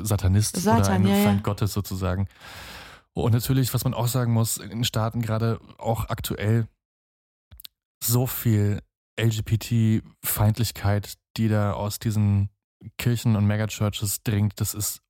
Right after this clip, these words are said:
Speaker 1: unglaublich. So.
Speaker 2: Und das dringt in die Gesellschaft und das führt auch dazu, dass aus Worten Taten folgen, wie wir jetzt traurigerweise wieder feststellen mussten oder in den Nachrichten lesen mussten.
Speaker 1: Mhm.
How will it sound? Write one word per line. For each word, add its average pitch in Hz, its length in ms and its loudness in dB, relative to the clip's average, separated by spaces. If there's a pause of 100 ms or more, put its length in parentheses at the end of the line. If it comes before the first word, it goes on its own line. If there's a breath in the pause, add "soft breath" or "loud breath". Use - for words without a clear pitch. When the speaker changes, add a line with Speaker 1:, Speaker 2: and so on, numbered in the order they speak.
(160)
Speaker 1:
unglaublich. 113 1400 -2 (180)
So. 90 100 -6
Speaker 2:
Und 196 140 4
das 208 180 0
dringt 220 300 2
in 208 160 0
die 202 140 2
Gesellschaft 196 640 0
und 180 320 0
das - 380 -4
führt 220 260 -2
auch 190 120 -2
dazu, 196 260 -4
dass 180 180 -2
aus 180 180 -6
Worten 175 300 -2
Taten 185 320 -4
folgen, 180 380 -2
wie 180 120 0
wir 180 120 0
jetzt 180 260 -2
traurigerweise 180 720 0
wieder 175 160 -2
feststellen 175 540 -2
mussten 180 260 -2
oder 165 180 0
in 165 120 0
den 170 140 0
Nachrichten 170 380 -2
lesen 175 300 0
mussten. 170 380 -4 (120)
Speaker 1:
Mhm. 90 280 2